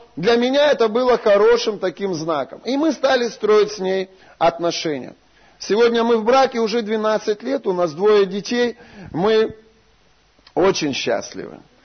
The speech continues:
И у нас есть небольшой опыт отношений, которым я бы хотел с вами делиться сегодня. Друзья мои, я верю, что сильная церковь,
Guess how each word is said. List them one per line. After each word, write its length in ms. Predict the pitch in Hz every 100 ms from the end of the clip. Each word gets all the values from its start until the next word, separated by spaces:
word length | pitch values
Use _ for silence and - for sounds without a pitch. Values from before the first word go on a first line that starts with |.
| - 165
И 120 | 220
у 80 | 240
нас 200 | 269 269
есть 160 | 277 220
небольшой 460 | 262 233 254 - 262
опыт 500 | 269 277 226 - - -
отношений, 840 | 185 214 202 - 254 202 131 110 _ - -
которым 380 | - 226 220
я 120 | 208 220
бы 140 | 196
хотел 340 | 185 160 202
с 80 | 180
вами 280 | 165 165 165
делиться 520 | 143 147 135 113 113
сегодня. 480 | - 107 101 - - _ _ _ _ 147
Друзья 320 | 139 196 247
мои, 220 | 233 233 214
я 120 | 220
верю, 260 | 247 240
что 180 | - 208
сильная 560 | 185 - 254 247 226 214
церковь, 520 | - 254 240 202